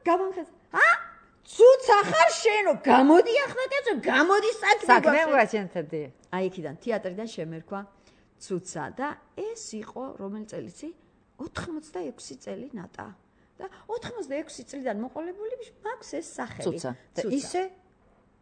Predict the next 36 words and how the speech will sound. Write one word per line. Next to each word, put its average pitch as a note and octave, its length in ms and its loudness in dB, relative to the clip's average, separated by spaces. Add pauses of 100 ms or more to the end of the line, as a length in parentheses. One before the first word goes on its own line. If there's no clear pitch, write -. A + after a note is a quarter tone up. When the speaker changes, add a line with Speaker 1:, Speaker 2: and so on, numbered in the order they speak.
(800)
Speaker 1:
ისე. B4 220 -10
Speaker 2:
ჩვენ G4+ 200 -2
ყველა D#4+ 260 4
ცუცათი C4+ 420 -8
გიცნობთ, - 460 -14
ხო? C3 220 -16
Speaker 1:
ხო, - 260 -8
ყველა F4 340 -10
ცუცა. D4 240 -14 (260)
და, F3+ 160 -8 (180)
ა, - 200 -14
სხვათა A4+ 320 -8
შორის, D4 220 -8
ჩემს - 320 -6
ნამდვილ G#3+ 420 -6
სახელს E3 480 -12
ეხა - 220 -16
პასპორტში A3+ 680 -8
Speaker 2:
ანუ, A3+ 120 0
ნუ, G#3 160 2 (100)
ნინო A3 340 0
ხარ A#3+ 200 -4
და B3 80 -6
ცუცას - 360 -14
ეძახიან, D3 420 -12
გეძახიან D3+ 480 -10
თუ G3+ 120 -14
როგორ G3 280 -4
არის C3 180 -10
ეს? - 60 -12
Speaker 1:
არა. A#3+ 200 -6
Speaker 2:
არა. A#2+ 140 -8 (920)
Speaker 1:
ა, F#3 120 -10 (260)
პასპორტში C4 640 -10
მიწერია C#4 560 -6
ციცინო. C#4 1080 -6